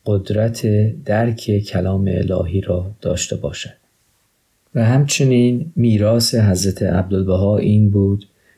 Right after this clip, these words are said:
که کاملاً یک مقام یکتا در تاریخ ادیان برای خود داشتند. تا حال شخصیتی مانند ایشان در تاریخ نبوده که اسما و صفات الهی را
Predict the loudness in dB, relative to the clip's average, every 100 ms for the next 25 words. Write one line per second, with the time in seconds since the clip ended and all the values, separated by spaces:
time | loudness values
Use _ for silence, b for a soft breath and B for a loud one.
0 | b -12 -8 0 2 4 4 4 4 2
1 | 0 -2 _ _ -2 -2 0 2 2 2
2 | 4 4 4 2 0 -2 -4 0 0 -2
3 | -6 b b b -4 -2 -2 -2 0 2
4 | 0 0 -2 -2 0 2 4 4 2 0
5 | 0 2 0 -2 -6 -6 -6 -6 -8 -10
6 | -10 -10 -18 b b b b b b -2
7 | 0 2 0 0 -2 -2 -2 -2 -2 0
8 | 2 2 0 0 2 2 2 2 0 0
9 | 0 2 2 2 -4 B B B B -4
10 | -2 -2 0 0 2 0 0 0 2 2
11 | 0 -2 -2 -8 b b b -4 0 0
12 | 0 2 2 2 2 0 -2 -2 -2 0
13 | 0 0 0 0 0 2 2 0